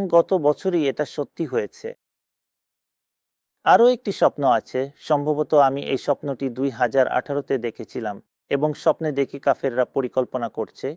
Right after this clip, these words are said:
এবং তারা মুসলিম নেতাদের একে একে হত্যা করা শুরু করেছে। তো আমি স্বপ্নে দেখি একজন নেতা প্লেনে বসে আছেন এবং কাফেররা এই প্লেনটিকে মিসাইল বা অন্য কিছুর মাধ্যমে ভেঙে ফেলে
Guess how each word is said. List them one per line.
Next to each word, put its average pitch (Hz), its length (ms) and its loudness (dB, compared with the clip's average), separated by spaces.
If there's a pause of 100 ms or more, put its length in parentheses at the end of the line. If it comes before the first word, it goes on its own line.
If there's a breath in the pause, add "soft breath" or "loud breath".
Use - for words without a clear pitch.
(160)
এবং 135 280 -2
তারা 120 240 2
মুসলিম 120 480 -6
নেতাদের 117 360 -2
একে 113 320 -6
একে - 220 -12 (2250)
হত্যা 233 280 2
করা 226 220 4
শুরু 165 320 -2
করেছে। 113 320 -2 (1120)
তো 202 100 6
আমি 240 200 4
স্বপ্নে 180 360 0
দেখি 139 320 -2 (240)
একজন 160 320 2
নেতা 151 280 0
প্লেনে 151 360 -2
বসে 131 300 -2
আছেন 165 400 0
এবং 139 240 0 (100)
কাফেররা 131 440 2
এই 139 200 -4
প্লেনটিকে 143 560 -4
মিসাইল 147 420 0
বা 127 160 2
অন্য 143 280 -2
কিছুর 151 340 -8
মাধ্যমে 127 420 -4
ভেঙে 120 260 -10
ফেলে 104 300 -6